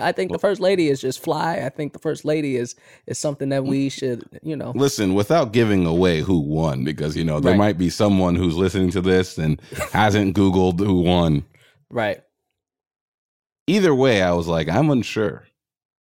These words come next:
Speaker 1: Mm.
Speaker 2: I'm unsure how I'm gonna feel about this First Lady, but just seeing her stand next to a winner, <laughs> I mean,
Speaker 1: Wow.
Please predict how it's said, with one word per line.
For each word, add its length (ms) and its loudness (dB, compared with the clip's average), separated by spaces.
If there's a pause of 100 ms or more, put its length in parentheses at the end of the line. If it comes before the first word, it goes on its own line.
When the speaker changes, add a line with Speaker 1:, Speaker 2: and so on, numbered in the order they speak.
(200)
Speaker 1:
Mm. 280 -8 (540)
Speaker 2:
I'm 200 4
unsure 280 2
how 60 4
I'm 60 2
gonna 100 0
feel 160 2
about 180 0
this 140 -6
First 280 -4
Lady, 240 -2
but 300 -4 (1040)
just 300 0
seeing 420 4
her 160 2
stand 400 2
next 280 0
to 80 -2
a 120 -4
winner, 540 0
<laughs> 100 -10
I 100 2 (160)
mean, 100 0
Speaker 1:
Wow. 260 -6